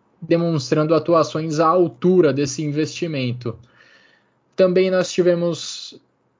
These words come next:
nessa rodada a derrota do Bochum contra o Werder Bremen, o Werder Bremen, pra variar, marcando gols no final da partida. Niklas Füllkrug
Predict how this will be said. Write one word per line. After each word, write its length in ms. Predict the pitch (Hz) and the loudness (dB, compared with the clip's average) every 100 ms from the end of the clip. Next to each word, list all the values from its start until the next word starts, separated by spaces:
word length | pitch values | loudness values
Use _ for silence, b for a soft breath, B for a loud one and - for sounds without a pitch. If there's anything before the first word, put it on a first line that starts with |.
| - | -4
nessa 320 | 160 165 175 | -2 2 2
rodada 540 | 160 156 139 135 127 | 2 2 0 0 0
a 40 | 127 | 0
derrota 460 | 143 135 151 156 | 0 2 0 0
do 140 | 147 147 | -2 -2
Bochum 600 | 143 160 147 135 139 131 _ | 2 2 2 -2 -6 -12 _
contra 480 | 151 147 135 143 131 | -6 -4 -4 -2 -2
o 140 | 131 | -2
Werder 380 | 127 135 143 135 | 0 2 2 0
Bremen, 440 | 135 175 214 214 190 | 0 0 0 -4 -2
o 60 | |
Werder 300 | 160 151 151 | -2 0 0
Bremen, 340 | 151 147 147 135 | -2 -6 -6 -2
pra 180 | 143 | -2
variar, 680 | 147 151 139 135 123 117 117 - | -2 -2 0 0 0 -2 -6 -4
marcando 520 | 147 127 160 147 143 | -4 -2 -2 0 0
gols 500 | 143 143 135 127 - | 2 0 0 -2 -4
no 160 | 151 | -2
final 400 | 143 - 160 147 | -2 -2 -2 -2
da 140 | 147 151 | 0 0
partida. 760 | 151 135 - 180 202 202 202 - _ _ _ _ _ _ _ _ - | 0 -2 -2 -2 0 0 -2 -10 _ _ _ _ _ _ _ _ -6
Niklas 460 | 156 175 190 151 | -2 0 0 0
Füllkrug 600 | - 208 240 - 160 123 | -2 0 0 2 2 2